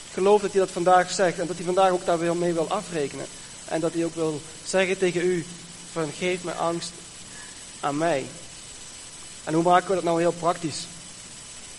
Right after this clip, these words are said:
Hè, want we kunnen wel zeggen: "Ja, Heer, u staat naast mij." Maar dat kunnen we heel praktisch maken door, en met iemand die naast ons staat, die dicht naast ons staat, om er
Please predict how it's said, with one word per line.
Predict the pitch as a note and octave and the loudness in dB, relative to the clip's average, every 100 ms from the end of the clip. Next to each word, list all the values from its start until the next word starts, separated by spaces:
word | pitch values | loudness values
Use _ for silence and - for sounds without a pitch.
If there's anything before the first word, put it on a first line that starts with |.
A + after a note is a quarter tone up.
| - - - | -16 -16 -10
Hè, | - E3+ | -2 0
want | D#3+ D3 | 0 -2
we | D3+ | -6
kunnen | E3+ E3 | -2 0
wel | D#3 | 0
zeggen: | D3 D#3+ D3+ | 0 -2 0
"Ja, | D3+ | 0
Heer, | D#3 E3 D#3+ D#3+ | 0 0 0 -4
u | E3 | -8
staat | D#3 D#3+ D3 - | -2 0 0 -2
naast | D3+ D#3+ F3 F3 | -2 0 2 0
mij." | C#3+ C3 C3 - - - - | -4 -6 -10 -16 -16 -16 -10
Maar | D#3 | -4
dat | D#3 - | -2 0
kunnen | F#3+ F3+ | 0 2
we | F3 | 4
heel | F#3 | 4
praktisch | F#3 F#3+ F#3+ F#3 | 2 0 0 -4
maken | E3+ F3 E3 E3+ D3 | 0 2 2 -2 -2
door, | D#3 D#3 D3+ - - - - - | 2 2 0 -12 -16 -16 -18 -8
en | D#3 | -2
met | E3 E3 | 0 0
iemand | F3+ E3+ E3 | 0 -2 -2
die | |
naast | D3 D#3+ F3+ F3+ | 0 4 4 2
ons | D#3+ | -4
staat, | D#3 C#3+ | -4 -4
die | C#3+ | -2
dicht | G3 G#3+ - | 0 0 4
naast | E3 D#3+ | 4 4
ons | D3 | 0
staat, | - C#3 C3+ - - - - - | -4 -4 -6 -10 -16 -16 -16 -10
om | - | -6
er | D3+ | -4